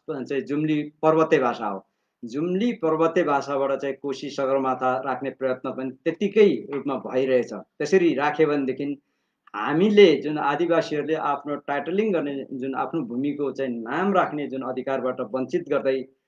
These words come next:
अर्को समुदायले चाहिँ आफ्नो चाहिँ भाषिक सांस्कृतिक अधि-, अ, कुराहरू चाहिँ त्यसरी लाद्न हुँदैन, लाद्न पाउँदैन। त्यसले गर्दाखेरि त्यहाँकै रैथाने, त्यहाँका आदिवासीहरूलाई चाहिँ त्यो नाम राख्ने, राख्नको लागि उनीहरू चाहिँ नाम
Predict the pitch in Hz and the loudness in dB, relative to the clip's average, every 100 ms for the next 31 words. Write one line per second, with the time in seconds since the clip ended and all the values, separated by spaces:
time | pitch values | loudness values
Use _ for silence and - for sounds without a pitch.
0 | _ - 135 135 208 - 165 170 160 151 | _ -8 -4 2 2 4 4 4 4 4
1 | 143 135 139 147 143 131 131 147 110 113 | 2 0 -2 -2 -2 -4 -4 -4 -4 -4
2 | 117 202 196 139 - 135 - 147 123 131 | -2 -2 -2 -4 -4 -6 -6 -6 -6 -8
3 | - 143 127 127 - 135 123 120 127 123 | -10 -8 -8 -10 -8 -4 -4 -4 -8 -8
4 | 123 123 120 120 127 131 123 120 165 165 | -8 -8 -2 0 0 0 -4 2 6 6
5 | 160 156 _ _ - 127 135 131 127 - | 2 -6 _ _ -6 -2 0 -2 -6 -2
6 | 139 147 185 170 160 156 151 151 143 147 | 0 6 6 6 0 0 0 2 0 -2
7 | 151 143 147 220 185 147 143 143 139 156 | -4 -4 2 6 6 4 0 -2 -2 -2
8 | 165 170 175 160 151 147 - 135 123 131 | 0 0 0 0 -2 -2 -2 -2 -2 -2
9 | 139 131 127 - 131 127 127 127 127 127 | -2 -4 -6 -4 -2 0 0 0 0 -2
10 | 127 123 135 127 131 120 120 113 117 117 | -6 -6 -6 -6 -4 -4 -2 -4 -4 -10
11 | _ _ _ - 131 123 - 127 120 135 | _ _ _ -8 -6 -6 -2 -2 0 2
12 | 151 147 | 2 0